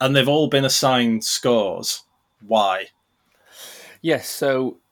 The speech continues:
Speaker 2: the, it's a, it's a thing that's only come in in the, in the last few years, um, and it basically rewards, you know, how well players have done over the course of the season in basically giving them,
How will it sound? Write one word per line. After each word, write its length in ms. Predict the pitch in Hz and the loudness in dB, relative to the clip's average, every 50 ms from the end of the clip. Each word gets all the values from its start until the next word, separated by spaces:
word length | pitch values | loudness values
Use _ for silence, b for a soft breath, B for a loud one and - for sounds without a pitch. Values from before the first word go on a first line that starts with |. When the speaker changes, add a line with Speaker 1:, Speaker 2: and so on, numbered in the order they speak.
| 123 _ | -20 _
Speaker 2:
the, 400 | - 123 120 117 117 113 - - _ | -6 -6 -4 -4 -4 -6 -8 -8 _
it's 240 | 131 127 120 - 139 | -10 -8 -8 -4 -2
a, 80 | 120 | -2
it's 200 | 120 - - - | -2 -2 -4 -8
a 40 | 143 | -8
thing 160 | - 190 196 | -4 -4 -4
that's 160 | 208 180 - 180 | -4 -4 -6 -6
only 140 | 180 180 | -6 -6
come 120 | 175 - 139 | -6 -6 -6
in 60 | 131 | -6
in 140 | 123 104 110 | -6 -6 -8
the, 180 | 120 117 - - | -8 -10 -8 -8
in 80 | 117 | -4
the 80 | 110 107 | -2 0
last 320 | 107 110 - - - - | 0 0 -2 -4 -14 -14
few 320 | - - - - 117 113 110 | -12 -12 -8 -4 -2 -2 -2
years, 640 | 104 98 104 101 98 95 90 87 - - - - - _ | 0 2 2 2 2 2 0 -2 -4 -6 -6 -6 -8 _
um, 320 | - 95 92 95 92 95 - | -4 -2 -2 -2 -2 -2 -4
and 100 | - 101 | -4 -4
it 120 | 101 - - | -4 -2 0
basically 760 | 123 120 117 - - 110 - - 120 110 101 101 98 - - _ _ | 0 0 0 -2 -8 -12 -12 -8 -6 -6 -4 -4 -6 -10 -12 _ _
rewards, 1040 | 113 107 107 104 98 107 117 117 110 107 107 101 92 87 - - - - - - - _ _ _ _ _ | -6 -4 -4 -4 -2 -2 0 0 2 2 2 0 -2 -6 -12 -16 -16 -16 -16 -18 -20 _ _ _ _ _
you 140 | 101 95 | -12 -10
know, 100 | 92 90 - | -10 -10 -12
how 640 | - - - - 120 107 101 98 98 95 95 95 101 - | -12 -16 -8 -4 -2 0 0 0 -2 -2 -4 -6 -10 -8
well 480 | 104 98 98 95 95 95 90 87 85 - _ | -4 -2 0 0 0 0 -2 -4 -8 -14 _
players 380 | - - 101 92 90 90 - - | -8 -4 -2 -2 -2 -4 -8 -12
have 120 | 92 - | -14 -8
done 180 | - 107 95 95 | -6 -6 -4 -2
over 200 | 95 101 104 92 | -4 -4 -6 -8
the 100 | - 104 | -14 -18
course 360 | - - 110 98 92 - - | -10 -6 -6 -6 -6 -6 -10
of 80 | - 85 | -12 -14
the 60 | - | -12
season 540 | - - - 104 101 101 92 85 87 80 80 - B B B B B B B B B | -14 -10 -8 -8 -8 -8 -8 -8 -10 -10 -10 -14 B B B B B B B B B
in 100 | - 101 | -12 -4
basically 300 | - 101 101 - - 104 | -4 -4 -4 -4 -8 -10
giving 320 | 87 - 110 95 101 98 95 | -6 -4 -6 -6 -4 -8 -8
them, 240 | 95 95 92 90 | -8 -8 -10 -12